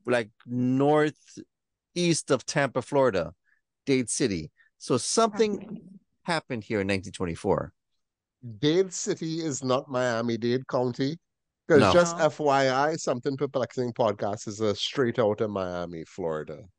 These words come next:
Speaker 3: podcast.
Speaker 1: Mm-hmm.
Speaker 3: Miami, people. The place where your dreams made of.
Speaker 2: Oh,
Speaker 3: Miami.
Speaker 2: God.
Speaker 3: But
Speaker 1: Were
Speaker 3: you're
Speaker 1: you
Speaker 3: not talking about Miami-Dade. You're not talking about Miami,
Speaker 2: No.
Speaker 3: South Miami, Kendall. You're talking about where, dude?
Speaker 1: I'm not
Speaker 2: Dade
Speaker 1: talking about
Speaker 2: City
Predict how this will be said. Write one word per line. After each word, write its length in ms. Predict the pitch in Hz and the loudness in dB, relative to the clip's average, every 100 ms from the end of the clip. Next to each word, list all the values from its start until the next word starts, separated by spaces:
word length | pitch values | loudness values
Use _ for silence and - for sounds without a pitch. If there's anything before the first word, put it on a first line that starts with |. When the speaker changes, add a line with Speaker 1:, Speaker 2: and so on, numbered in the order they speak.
| _ | _
Speaker 3:
podcast. 720 | - 65 _ - - - - - _ | -10 -10 _ -20 -20 -20 -20 -20 _
Speaker 1:
Mm-hmm. 100 | 110 | -2
Speaker 3:
Miami, 500 | 107 117 151 139 131 | 2 4 2 0 -4
people. 460 | - 87 - 71 71 - _ _ | -8 -12 -10 -10 -12 -16 _ _
The 80 | 120 | -6
place 300 | 113 131 127 | 0 0 2
where 100 | 131 | 2
your 140 | 120 101 | 2 2
dreams 420 | 92 92 87 - | -2 -8 -8 -10
made 200 | 76 71 | -12 -12
of. 240 | - - - _ _ _ _ - | -14 -20 -20 _ _ _ _ -10
Speaker 2:
Oh, 40 | 110 | 0
Speaker 3:
Miami. 480 | 120 139 101 82 | 4 4 4 0
Speaker 2:
God. 260 | 78 202 196 - - - _ _ | -2 -4 -6 -10 -20 -20 _ _
Speaker 3:
But 160 | 160 156 | 2 4
Speaker 1:
Were 40 | |
Speaker 3:
you're 100 | 123 | 8
Speaker 1:
you 40 | - | 8
Speaker 3:
not 120 | 190 | 8
talking 260 | 196 - 170 | 8 6 6
about 200 | 160 160 | 6 4
Miami-Dade. 760 | 156 147 139 131 123 135 117 | 6 6 6 4 2 2 0
You're 120 | 104 120 | -2 -2
not 180 | 127 | -2
talking 280 | 143 120 123 | -2 -2 -2
about 240 | 120 113 117 | 0 -2 0
Miami, 380 | 110 107 104 107 | -4 -2 -2 -2
Speaker 2:
No. 100 | 202 | -2
Speaker 3:
South 260 | 131 101 107 | 0 0 0
Miami, 440 | 110 107 104 107 | -2 0 -2 -4
Kendall. 440 | 110 101 95 90 92 | -6 -6 -4 -6 -6
You're 160 | 107 | -6
talking 320 | 120 131 131 | -2 -2 0
about 320 | 123 117 107 95 | -2 0 -2 -2
where, 340 | 90 117 143 | -8 -6 -4
dude? 160 | 85 101 156 - _ _ _ - | -6 -8 -10 -14 _ _ _ -2
Speaker 1:
I'm 100 | 269 | 2
not 40 | 277 | 2
Speaker 2:
Dade 60 | |
Speaker 1:
talking 200 | 226 160 294 | 2 2 2
about 200 | 294 - | 4 4
Speaker 2:
City 300 | 302 349 339 | 2 -2 -8